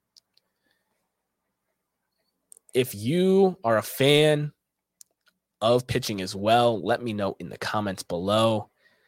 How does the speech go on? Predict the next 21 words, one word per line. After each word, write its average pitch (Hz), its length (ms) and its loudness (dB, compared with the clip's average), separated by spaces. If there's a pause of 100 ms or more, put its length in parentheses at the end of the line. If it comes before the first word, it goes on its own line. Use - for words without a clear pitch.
(540)
And 107 300 -6
I 110 100 -2
hope 147 360 2
that 120 200 4
this 127 200 -2
will 120 300 0
give 131 220 0
the 127 120 2
opportunity 131 800 -2
for 120 580 0
more 123 360 4
young 135 420 0
arms 139 520 2
to 117 120 -4
break 120 340 -2
into 127 180 -6
the 120 80 -4
majors 135 520 0
before 120 320 -6
they 110 100 0
develop 110 640 2